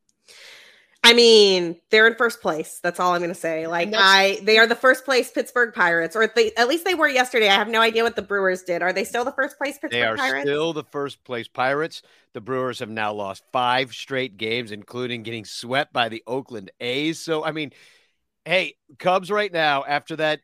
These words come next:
Speaker 2: victory last night, are five and a half out. Like, you have five games against the Pirates in this, this next coming week. Like, we,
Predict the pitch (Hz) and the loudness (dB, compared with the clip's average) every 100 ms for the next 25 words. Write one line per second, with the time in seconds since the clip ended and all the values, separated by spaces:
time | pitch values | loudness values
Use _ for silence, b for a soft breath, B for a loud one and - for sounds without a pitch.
0 | 147 127 139 139 131 120 117 - 120 110 | -10 -10 -10 -8 -8 -6 -8 -8 -12 -12
1 | 110 110 - 117 120 120 123 117 - 110 | -10 -10 -8 -6 -6 -4 -4 -4 -6 -8
2 | 107 110 120 113 107 _ _ _ _ 143 | -8 -8 -6 -6 -10 _ _ _ _ -10
3 | 170 151 139 131 131 _ 143 156 151 151 | -6 -2 0 -2 -8 _ -4 -4 -4 -6
4 | 151 131 139 139 - 127 139 143 135 127 | -8 -10 -12 -12 -14 -8 -6 -4 -6 -8
5 | - - _ _ _ _ _ _ 147 160 | -12 -20 _ _ _ _ _ _ -10 -6
6 | 175 139 _ 143 170 156 196 - 202 214 | -8 -10 _ -10 -8 -6 -8 -8 -8 -8
7 | 208 165 277 240 147 143 120 147 151 | -8 -8 -8 -10 -10 -10 -10 -12 -14